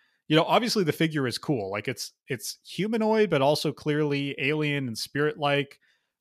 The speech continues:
Um, we've got these kind of yin-yang symbols that I think sort of symbolize the spirits and the humans and the opposition between them, but also potential balance, yada, yada. And then in the background, you've got, like, these two samurai on the left facing off against this kind of wacky,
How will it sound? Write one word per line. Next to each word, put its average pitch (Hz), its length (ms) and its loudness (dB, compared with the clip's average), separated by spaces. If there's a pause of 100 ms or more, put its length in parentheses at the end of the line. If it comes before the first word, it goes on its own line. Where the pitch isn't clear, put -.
(100)
Um, 120 220 -2
we've 120 140 -8
got 147 180 4
these 147 160 -2
kind 151 180 0
of 123 60 -2
yin-yang 135 580 0
symbols 156 540 0
that 117 120 -6
I 117 80 -4
think 120 160 -8
sort 123 220 -4
of 113 120 -2
symbolize 127 580 -2
the 120 100 -14
spirits 127 560 -4
and 113 80 -8
the 107 80 -8
humans 151 540 -2
and 107 100 -8
the 107 120 -6
opposition 135 640 -4
between 143 320 -6
them, 139 180 -2
but 117 80 -4
also 107 300 -6
potential 110 420 -10
balance, 143 680 0
yada, 113 260 -4
yada. 143 380 4 (120)
And 160 140 2
then 185 120 0
in 170 60 0
the 151 60 2
background, 165 580 2
you've 135 200 -2
got, 139 340 6
like, 131 280 0
these 120 260 -6
two 202 160 0
samurai 165 760 4
on 135 200 -2
the 117 60 -6
left 143 460 0 (400)
facing 160 380 2
off 143 240 4
against 139 260 -2
this 127 100 -6
kind 147 160 0
of 110 120 -2
wacky, 139 640 0